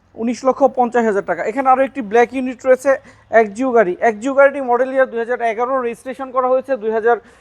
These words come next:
ষোলো সালে, ব্ল্যাক কালারের গাড়ি। এই গাড়িটির সঙ্গে Navana-র একটি সিক্সটি লিটার সিএনজি করা রয়েছে। ভিতরের ভিউটা দেখাই। ভিতরে দেখতে পাচ্ছেন গাড়িটির সঙ্গে উডেন প্যানেল, Android সাউন্ড সিস্টেম, এসি টাচ এবং লেদার সিট কভার রয়েছে।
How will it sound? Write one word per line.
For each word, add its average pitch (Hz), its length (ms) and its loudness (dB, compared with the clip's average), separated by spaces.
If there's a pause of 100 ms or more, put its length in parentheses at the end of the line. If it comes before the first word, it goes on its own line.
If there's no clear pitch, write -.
(280)
ষোলো 277 240 6
সালে, 254 300 2 (480)
ব্ল্যাক 220 320 2
কালারের 269 340 4
গাড়ি। 240 260 2
এই 240 80 0
গাড়িটির 247 300 -2
সঙ্গে 262 200 -4
Navana-র 233 540 2
একটি 254 220 -2
সিক্সটি 247 320 -10
লিটার 247 220 -2
সিএনজি 233 360 -8
করা 226 220 0
রয়েছে। 196 360 -2 (400)
ভিতরের 240 280 4
ভিউটা 226 280 -2
দেখাই। 208 320 0 (480)
ভিতরে 254 340 0
দেখতে 254 240 0
পাচ্ছেন 254 360 0
গাড়িটির 233 240 -2
সঙ্গে 240 280 -4
উডেন 214 420 -2
প্যানেল, 214 420 -2 (360)
Android 196 280 0
সাউন্ড 214 280 -4
সিস্টেম, 226 380 -2
এসি 269 320 2
টাচ - 340 4
এবং 214 240 -4
লেদার 214 260 0
সিট 220 200 -12
কভার 202 240 0
রয়েছে। 160 340 -4